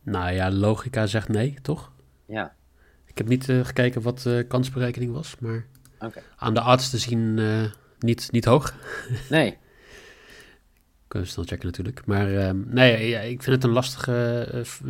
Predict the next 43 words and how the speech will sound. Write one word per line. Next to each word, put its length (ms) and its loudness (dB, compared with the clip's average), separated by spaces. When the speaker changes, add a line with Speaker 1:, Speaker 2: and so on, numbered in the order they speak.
Speaker 1:
want 200 -4
wij 100 2
zeiden 460 4
voor 260 0
de 60 0
uitzending 440 -2
van, 380 -6
ja, 200 -6
de 80 -10
vraag 260 0
is 120 -6
wie 120 4
er 60 4
bij 120 2
Ajax 280 0
gaat 120 -6
spelen. 400 -2
Speaker 2:
Ja. 240 0
Speaker 1:
Ik 180 0
denk 120 4
dat 100 2
het 80 2
niet 100 2
veel 100 2
uitmaakt 360 2
wie 120 0
er 80 0
gaat 120 -2
spelen 260 0
bij 160 -2
Ajax. 260 -8
Speaker 2:
Nee. 300 -10
Speaker 1:
Want 200 -4
Speaker 2:
Ja, 160 -2
ze 60 -8
spelen 260 0
natuurlijk 320 -2
midweeks 300 -4
tegen, 380 -8
tegen 220 -8
Liverpool 440 -8
op 160 -2
Anfield. 520 0